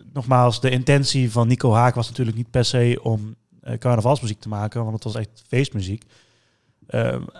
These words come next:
maar er zijn een aantal carnavalsnummers bij ons gewoon in het geheugen gegrift, zoals, eh, Zak is lekker door of Er staat een paard in de gang. Die worden te alle tijden nog altijd gedraaid. Maar net zoals Foxy Foxtrot of, eh, dit, Honky Tonky Pianist, die zijn eigenlijk nummers die...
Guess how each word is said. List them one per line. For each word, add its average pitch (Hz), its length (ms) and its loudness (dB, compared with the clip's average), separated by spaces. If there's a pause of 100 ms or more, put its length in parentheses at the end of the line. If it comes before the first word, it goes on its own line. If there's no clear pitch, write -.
maar 127 220 0
er 127 60 2
zijn 135 280 4
een 127 120 0
aantal 120 680 0 (120)
carnavalsnummers 120 680 2
bij 113 120 4
ons 117 160 2
gewoon 113 160 0
in 107 60 2
het 98 80 2
geheugen 117 260 6
gegrift, 95 460 -2
zoals, 101 400 -2
eh, 117 80 0 (320)
Zak 104 240 2
is - 100 -8
lekker 110 220 -2
door 104 340 0
of 98 80 -4
Er 104 60 -6
staat 101 160 -4
een 92 120 -8
paard 113 240 0
in 107 80 -2
de 104 100 -4
gang. 104 300 -4 (500)
Die 123 100 2
worden 135 220 6 (360)
te - 80 -6
alle 151 180 4
tijden 131 240 2
nog 113 80 -4
altijd 156 200 0
gedraaid. 117 600 0 (400)
Maar 127 320 2
net 131 160 -2
zoals 131 200 0
Foxy 127 300 0
Foxtrot 113 600 -2
of, 120 320 -2 (580)
eh, 110 460 0
dit, 139 240 4
Honky 117 320 0
Tonky 165 240 -4
Pianist, 143 440 -2
die 110 80 -2
zijn 104 140 -2
eigenlijk 147 340 2
nummers 113 320 2
die... 107 280 -2